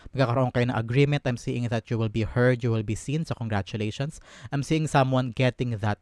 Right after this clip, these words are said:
job. So, nasa lingering ng background mo this time, Cancer,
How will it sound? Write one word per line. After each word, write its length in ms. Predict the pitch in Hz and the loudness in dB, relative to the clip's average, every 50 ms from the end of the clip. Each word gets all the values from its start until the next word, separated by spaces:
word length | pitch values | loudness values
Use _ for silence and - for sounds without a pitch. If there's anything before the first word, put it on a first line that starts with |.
| _ | _
job. 320 | - - 107 98 92 95 - - - - | -8 -4 -2 -2 -2 -4 -8 -18 -10 -2
So, 160 | - 117 113 | 0 0 0
nasa 400 | 113 113 131 117 - - 127 120 - - - - - | 0 0 -2 -2 0 0 0 0 0 -6 -18 -8 -2
lingering 480 | 127 135 135 120 143 127 135 131 123 120 | -2 0 2 2 2 2 2 2 2 -2
ng 80 | 113 | 0
background 480 | 101 117 117 - - - 120 113 110 107 | 2 2 2 2 2 -2 -2 -2 -2 -4
mo 80 | 101 | -4
this 160 | 98 110 - - | -4 -6 -4 -4
time, 160 | 117 110 110 | -4 -4 -4
Cancer, 480 | - - 113 120 120 - - 143 151 | -2 -2 -2 -2 -2 -2 -2 -2 -2